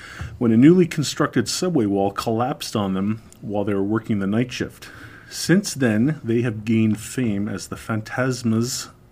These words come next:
de los Obreros del Subte, which I hope I said correctly. It literally translates to ghost workers of Line A. Uh, they have a legitimate, they may have a legitimate gripe that may keep them from resting in peace.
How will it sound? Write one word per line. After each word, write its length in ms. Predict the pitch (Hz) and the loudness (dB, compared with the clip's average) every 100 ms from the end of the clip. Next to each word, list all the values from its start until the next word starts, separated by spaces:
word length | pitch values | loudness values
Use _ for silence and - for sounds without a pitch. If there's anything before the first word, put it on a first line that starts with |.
| - | -6
de 120 | 117 | -2
los 320 | 110 107 104 - - - - - | 0 0 -2 -8 -20 -20 -14 -8
Obreros 840 | 104 107 131 139 135 - - 117 | -2 2 4 4 2 -2 -10 -2
del 180 | 110 101 | 0 0
Subte, 680 | - 156 151 - 110 143 - - - - - - - - - - - - - | 0 2 2 0 0 0 -2 -14 -20 -20 -20 -20 -20 -20 -20 -20 -20 -20 -18
which 240 | - 90 - | -14 -10 -8
I 120 | 90 | -8
hope 240 | 85 95 | -6 -8
I 80 | 92 | -8
said 320 | 87 98 90 | -8 -6 -6
correctly. 520 | - 98 95 98 160 185 | -8 -6 -4 -2 -2 -2
It 180 | 107 90 - - - - | -6 -6 -12 -20 -20 -14
literally 580 | 165 143 123 117 110 101 | -10 -4 0 2 2 0
translates 680 | - 127 107 104 104 98 - | 0 -2 0 0 -2 -2 -4
to 100 | 104 | -2
ghost 340 | 110 113 - | 0 0 0
workers 320 | 117 110 113 | -2 0 6
of 100 | 113 | 6
Line 260 | 113 117 113 | 6 4 4
A. 260 | 113 165 - - - - - - - | 4 2 -4 -18 -20 -20 -20 -20 -10
Uh, 220 | 107 104 107 | -4 -4 -2
they 180 | 120 | 0
have 320 | 117 120 123 139 | 2 2 0 0
a 40 | |
legitimate, 680 | 156 160 131 247 262 220 - | 4 6 6 8 8 6 6
they 120 | 147 | 6
may 180 | 165 247 | 8 8
have 160 | 202 165 | 8 6
a 40 | |
legitimate 640 | 147 120 135 139 127 127 | 4 4 4 4 4 2
gripe 340 | 120 110 110 - | 4 4 4 0
that 160 | 113 | -2
may 180 | 107 104 | 0 -2
keep 240 | - 120 | -2 -6
them 120 | 117 98 | -4 -6
from 220 | 104 95 | -4 -2
resting 340 | 98 - 101 | -4 -4 -4
in 120 | 92 | -4
peace. 500 | 85 127 92 - - | -4 -4 -4 -6 -10